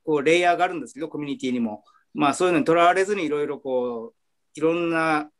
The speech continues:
コミュニティ同士でつながってるっていう、こう、ゆるいつながりが、こう、できてるっていう場所になります。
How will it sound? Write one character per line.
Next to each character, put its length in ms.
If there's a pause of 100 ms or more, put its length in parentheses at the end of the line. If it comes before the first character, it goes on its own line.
(300)
コ 80
ミ 80
ュ 40
ニ 100
テ 80
ィ 80
同 160
士 100
で 80
つ 140
な 120
が 120
っ 120
て 80
る 220
っ 120
て 80
い 140
う、 200
こ 160
う、 80
ゆ 120
る 300
い 60
つ 120
な 120
が 120
り 120
が、 260 (160)
こ 140
う、 60
で 100
き 100
て 100
る 120
っ 20
て 200
い 220
う 120 (440)
場 120
所 140
に 100
な 100
り 60
ま 120
す。 220